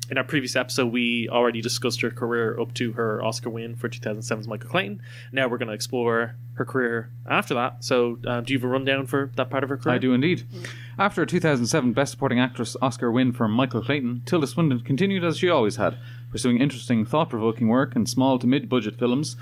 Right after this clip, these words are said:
Speaker 2: with the occasional step into the mainstream. Although we'll say, we'll say over the last fifteen years, she's been a lot more daring. Uh, her first post-Oscar film was the, or maybe just as daring as she was, who can say? We'll get into it.
Speaker 1: Yes.
Speaker 2: Her first post-Oscar film was the Coen Brothers' two thousand eight satire thriller *Burn After Reading*.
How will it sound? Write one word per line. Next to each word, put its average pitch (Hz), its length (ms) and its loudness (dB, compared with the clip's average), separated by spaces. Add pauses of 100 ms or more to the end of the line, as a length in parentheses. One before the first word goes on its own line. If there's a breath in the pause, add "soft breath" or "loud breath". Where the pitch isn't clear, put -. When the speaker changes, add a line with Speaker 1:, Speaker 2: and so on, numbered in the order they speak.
(160 loud breath)
Speaker 2:
with 123 100 -2
the 160 60 4
occasional 180 400 0
step 165 180 0
into 143 140 -6
the 143 80 -6
mainstream. 156 600 -2 (140)
Although 101 180 0
we'll 113 140 4
say, 104 320 2
we'll 131 220 0
say 117 240 2
over 101 140 0
the 120 60 -2
last 123 220 0
fifteen 113 240 -8
years, 98 320 -4
she's 101 160 -8
been 107 140 -4
a 104 60 0
lot 104 120 0
more 98 140 -2
daring. 92 380 -4 (640 loud breath)
Uh, 110 320 4
her 117 100 -6
first 208 260 2
post-Oscar 123 520 0
film 120 460 0
was 110 160 -4
the, - 100 -6 (240)
or 202 140 2
maybe 208 200 2
just 165 220 -2
as 139 80 -2
daring 131 320 4
as 120 80 2
she 123 80 -6
was, 113 300 0
who 160 80 -2
can 127 100 0
say? 107 140 0
We'll 208 160 2
get 165 100 4
into 120 180 0
it. - 80 -12 (120)
Speaker 1:
Yes. - 340 -14
Speaker 2:
Her 156 100 0
first 240 280 0
post-Oscar 123 500 0
film 117 300 2
was 107 100 2
the 101 140 -6
Coen 147 240 2
Brothers' 120 260 2
two 175 160 0
thousand 131 300 2
eight 113 160 2
satire 156 340 2
thriller 110 300 2
*Burn 113 260 2
After 98 260 -2
Reading*. 92 360 0